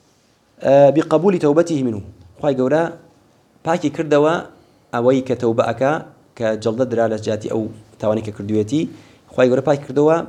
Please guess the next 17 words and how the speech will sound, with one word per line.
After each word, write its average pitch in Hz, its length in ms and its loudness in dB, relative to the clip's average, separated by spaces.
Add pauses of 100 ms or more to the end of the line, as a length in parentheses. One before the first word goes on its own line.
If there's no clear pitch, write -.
بەوەی 131 280 -2
کەوا 139 200 2 (100)
تەوبەکەی 120 420 -4
لێ 151 180 0
قبول 104 280 -4
کرد. 165 200 0 (720)
والله 120 260 -2 (180)
سميع 143 320 2 (580)
بلما 143 300 0 (140)
قل-، 113 180 -6
لما 131 180 2 (100)
قلتم، 117 320 -2 (400)
عليم 151 260 0 (120)
بما 139 180 -4 (100)
قصدتم. 104 460 -8 (140)
خوای 120 180 -8
پەروەردگار 123 340 0